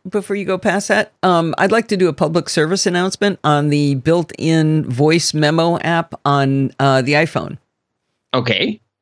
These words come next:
Speaker 1: Make a, uh, make a recording and send it to somebody and have them read you the name of the file. The name of the file is your address where you recorded it.
Speaker 2: Huh. As in your Apple I D or
Speaker 1: No,
Speaker 2: your
Speaker 1: your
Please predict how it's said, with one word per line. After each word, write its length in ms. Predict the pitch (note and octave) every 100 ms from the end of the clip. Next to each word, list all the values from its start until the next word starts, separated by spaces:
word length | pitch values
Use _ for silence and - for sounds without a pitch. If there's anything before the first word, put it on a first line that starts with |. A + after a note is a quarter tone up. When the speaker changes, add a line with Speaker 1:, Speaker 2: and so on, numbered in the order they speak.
| _
Speaker 1:
Make 300 | D#3+ E3+ G#3+
a, 240 | A3 G3 F3+
uh, 280 | E3 D#3 -
make 200 | E3+ E3+
a 40 |
recording 560 | A#3 A#3 E3 C#3 E3 F#3+ _ _ _ -
and 420 | C#3+ C#3+ C#3 C#3
send 260 | - G3+ E3+
it 100 | -
to 80 | C#3
somebody 500 | D3 B2+ A2 - A#2 _ _
and 120 | C3 C3
have 240 | E3+ E3
them 160 | F3 D3+
read 280 | F3 F3+ E3+
you 100 | D#3
the 100 | C#3+
name 280 | C#3+ D3+ D3+
of 80 | C3
the 80 |
file. 480 | B2 C#3+ B2+ G2+ - _ _ _ _ _ _ _ _ _ _
The 80 | C3+
name 200 | D3 F3
of 60 | E3
the 60 |
file 340 | C3 D#3 D#3 C#3+
is 160 | C3
your 140 | C3 A#2+
address 540 | C3 C3 B2 G2+ - B2
where 100 | A#2+
you 140 | A2+
recorded 520 | A2+ G#2+ A#2+ A2+ G2+
it. 120 | - _ _ _ _ _ _ _ _ _ _ _ _ _
Speaker 2:
Huh. 380 | - - C3+ A#2 - _ _ -
As 400 | - - C3+ A#2
in 480 | B2+ B2 A#2+ A#2+ A#2
your 540 | A#2+ A#2+ A#2+ A#2+ A#2
Apple 300 | A2+ B2+ A#2+
I 100 | A#2 A2+
D 400 | C#3 G#3 B3+ G#3+
or 280 | E3 D3+
Speaker 1:
No, 260 | D#3+ F3+ B2
Speaker 2:
your 200 | A#2+ B2 A#2+
Speaker 1:
your 400 | F3+ E3+ E3+